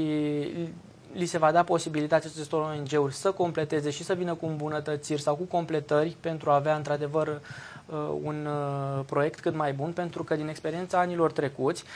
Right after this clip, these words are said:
având metodologia ca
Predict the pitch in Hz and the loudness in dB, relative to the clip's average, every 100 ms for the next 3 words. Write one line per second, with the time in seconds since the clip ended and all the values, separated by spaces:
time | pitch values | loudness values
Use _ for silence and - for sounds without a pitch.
0 | - - 139 170 185 - 175 170 160 156 | -6 4 4 4 -4 -2 -2 0 2 2
1 | 147 147 147 170 160 156 143 139 131 127 | 2 2 2 4 6 6 4 2 2 0
2 | 120 139 - - - - 151 143 139 | -2 -6 -18 -20 -6 2 4 4 0